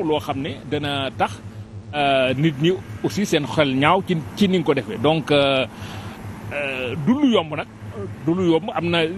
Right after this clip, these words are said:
journaux yu fi nekk yëpp yu ci ëpp, ah, journaux professionnels yi dañuy def titre yu nice, yu rafet, yoo xam ne dana méngoo ak li ñu bind, dana méngoo aussi ak, euh,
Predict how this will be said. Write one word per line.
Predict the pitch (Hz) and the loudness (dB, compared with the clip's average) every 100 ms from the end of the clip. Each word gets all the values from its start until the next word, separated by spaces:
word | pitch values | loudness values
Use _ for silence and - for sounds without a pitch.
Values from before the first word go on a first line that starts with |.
| 185 | -4
journaux | - 294 349 294 | 0 0 2 0
yu | 202 | 2
fi | |
nekk | 202 127 175 | 2 0 0
yëpp | 220 | -2
yu | 175 | -2
ci | 175 | -2
ëpp, | 190 | 0
ah, | 151 135 135 | 2 2 0
journaux | 180 196 | 0 -2
professionnels | - 156 135 143 139 | -4 -4 -2 -2 -2
yi | 202 | -2
dañuy | 175 165 | 2 2
def | 127 | 2
titre | 160 151 143 | -2 2 2
yu | 131 | 2
nice, | 131 135 208 214 | 2 4 2 2
yu | 160 | 0
rafet, | 147 202 277 - - - - 107 131 | 2 2 0 -4 -14 -12 -10 -4 2
yoo | 160 | 2
xam | - 156 | 2 -2
ne | 160 208 | 0 0
dana | 165 165 | 2 4
méngoo | 170 196 175 190 | 4 4 4 0
ak | 139 139 | 0 -2
li | |
ñu | 143 | 0
bind, | 143 156 220 | 0 0 0
dana | 165 170 | 2 2
méngoo | 165 180 185 175 185 | 4 4 4 4 2
aussi | - 170 143 | 0 -2 0
ak, | 147 - - - - - - - 151 | -2 -4 -16 -16 -16 -14 -14 -4 -2
euh, | 143 139 | 0 -2